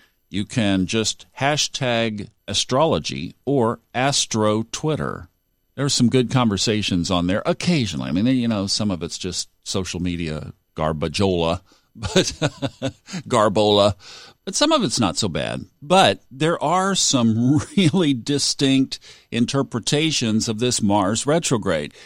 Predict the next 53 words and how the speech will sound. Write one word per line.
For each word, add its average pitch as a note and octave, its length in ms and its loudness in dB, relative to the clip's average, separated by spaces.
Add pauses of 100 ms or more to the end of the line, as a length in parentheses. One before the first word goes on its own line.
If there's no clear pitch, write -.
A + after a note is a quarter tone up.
(120)
It - 40 -8
only F2 180 0
happens F#2 460 0
once D#2 240 -4
every D#2 200 -4
two F#2 220 -4
years, E2+ 460 -2
so F2+ 100 -4
it's D2 160 -6
not F#2+ 200 -2
something F#2 360 -2
that C#2 100 -8
we D#2 140 -8
experience F#2 680 -4
that D2+ 180 -4
often F#2+ 580 -2 (380)
relative D#2+ 640 -2
to G2 180 -4
other E2 220 -4
retrogrades. D#2+ 960 -6 (460)
But D#3 440 4
everybody C3 560 0
is A2+ 140 0
like, G#2+ 320 -2 (360)
"Oh, F3 320 4
things D#3+ 300 0
are D#3 60 0
going D3+ 180 0
to B2+ 80 2
stop C#3 400 2
dead C3 200 2
in C#3 60 4
your C3 120 4
tracks. D#2+ 400 -2
You G2+ 80 -2
won't C3+ 180 2
be C#3+ 100 0
able D3 140 0
to B2 60 4
get B2+ 200 2
anything C3+ 440 2
done B2 200 0
the B2 80 -2
rest A#2 280 -4
of A#2 80 -4
the A#2 60 -4
year." D#2+ 260 -4
That's D2 260 -6
one E2 240 -2
thing C2+ 260 -10
that B1 100 -10
I'm B1 180 -12
reading. B1+ 340 -14